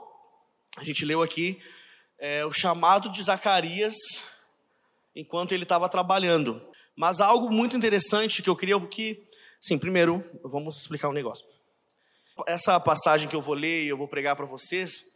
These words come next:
ela, eu leio essa passagem e eu sinto isso.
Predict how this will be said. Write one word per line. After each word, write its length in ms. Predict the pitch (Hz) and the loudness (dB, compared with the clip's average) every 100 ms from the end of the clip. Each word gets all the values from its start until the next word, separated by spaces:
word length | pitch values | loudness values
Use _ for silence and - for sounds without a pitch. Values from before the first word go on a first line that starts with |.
| _ _ _ _ _ - | _ _ _ _ _ -10
ela, 800 | 135 147 160 165 165 170 165 165 - - - _ _ _ _ _ _ | -6 -4 -2 0 0 -2 -4 -6 -14 -20 -20 _ _ _ _ _ _
eu 100 | - | -12
leio 320 | 131 170 262 294 | -6 0 0 2
essa 200 | 294 285 | 0 2
passagem 680 | 277 254 214 202 220 226 208 | 2 2 2 2 0 -4 -6
e 60 | |
eu 100 | 214 | -4
sinto 400 | 208 - 254 247 | -2 -4 -4 -8
isso. 400 | 220 180 - 120 | -6 -6 -8 -10